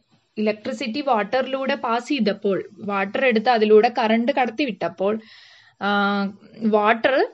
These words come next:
ഹൈഡ്രജനും ഓക്സിജനുമായിട്ട് സ്പ്ലിറ്റ് ചെയ്യുന്നു, വേർതിരിയുന്നു എന്ന് മനസ്സിലാക്കിയിട്ടുണ്ടായിരുന്നു.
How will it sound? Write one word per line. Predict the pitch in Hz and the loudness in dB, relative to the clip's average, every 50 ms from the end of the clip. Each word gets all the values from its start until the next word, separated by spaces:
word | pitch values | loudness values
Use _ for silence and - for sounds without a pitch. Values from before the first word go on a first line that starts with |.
| - _ _ | -12 _ _
ഹൈഡ്രജനും | - - 214 196 202 208 214 277 294 233 269 262 254 285 302 - | -8 -4 -2 0 0 0 0 -2 -4 0 0 0 0 -2 -6 -4
ഓക്സിജനുമായിട്ട് | - 196 208 214 - - 294 294 320 320 320 311 285 254 240 214 220 233 | -2 -2 -2 -2 -6 -10 -8 -6 -6 -6 -4 -4 -2 -2 -2 -2 -2 -4
സ്പ്ലിറ്റ് | - - - - 233 240 220 - - 330 | -6 -6 -8 -8 -6 -6 -6 -2 0 0
ചെയ്യുന്നു, | 302 247 226 214 214 208 226 226 208 180 | 0 2 2 2 2 2 2 2 2 2
വേർതിരിയുന്നു | 196 202 240 277 349 349 311 262 226 214 214 202 196 196 214 240 | 4 4 4 4 2 0 0 0 0 0 0 0 0 0 0 0
എന്ന് | 247 226 233 269 | 0 0 0 0
മനസ്സിലാക്കിയിട്ടുണ്ടായിരുന്നു. | 285 302 302 302 - 285 269 247 226 220 220 214 214 - 196 185 180 175 170 170 - 165 160 | 0 -2 -2 -2 -4 0 0 0 0 0 -2 -4 -4 -4 -4 -4 -2 -4 -4 -4 -8 -12 -16